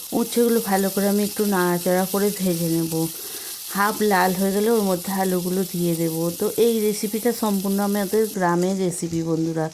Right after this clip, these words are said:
তোমরা এই রেসিপিটা কেউ বানালে অবশ্যই কমেন্ট করে জানাবে, কারণ এইটা আমাদের তখনকার বানাতো ঠাকুমারা। দেখো, এর মধ্যে আমি আলু দিয়ে দিলাম।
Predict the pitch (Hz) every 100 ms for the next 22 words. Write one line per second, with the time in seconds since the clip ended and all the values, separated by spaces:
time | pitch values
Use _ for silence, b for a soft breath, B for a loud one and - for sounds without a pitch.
0 | B B B B - 226 233 233 208 214
1 | 220 208 202 208 208 214 196 180 180 185
2 | 196 190 180 175 - 214 214 190 170 170
3 | 175 175 180 165 160 151 165 170 B B
4 | B B B 208 214 214 226 190 208 190
5 | 180 208 220 226 - 185 185 185 214 202
6 | 180 190 196 190 185 170 170 170 180 175
7 | 170 170 165 160 160 160 B B B -
8 | 220 220 208 208 202 190 214 220 - 175
9 | 185 190 190 180 170 165 160